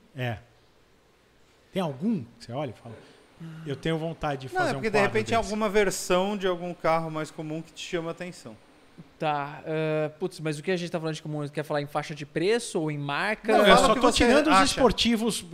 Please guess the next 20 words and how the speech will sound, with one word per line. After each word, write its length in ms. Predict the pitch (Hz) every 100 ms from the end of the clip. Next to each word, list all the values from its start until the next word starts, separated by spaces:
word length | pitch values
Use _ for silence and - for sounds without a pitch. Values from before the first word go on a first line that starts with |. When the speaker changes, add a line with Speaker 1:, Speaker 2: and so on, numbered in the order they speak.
| 170
Speaker 1:
os 160 | 170 139
esportivos 880 | 165 196 165 - 185 190 190 - - - _ _ _ _ _ _ _ _ _ _
high-end, 560 | - 139 170 147 113 107
vai. 280 | 131 170 143
Speaker 3:
Tá, 200 | 151 131
tá, 280 | - 147 131
Speaker 1:
Porsche, 320 | 190 202 170
Speaker 3:
tá. 40 |
Speaker 1:
Lamborghini, 460 | 156 139 190 190 135
Ferrari, 440 | - 123 180 151
Aston 220 | 123 - 131
Speaker 3:
Tá. 100 | 165
Speaker 1:
Martin, 180 | 139 117
essas 200 | 127 -
coisas. 420 | 180 226 233 - -
Speaker 3:
E 80 |
pode 220 | 151 160 -
ser 80 |
qualquer 260 | 165 160 165
ano? 340 | 175 190 143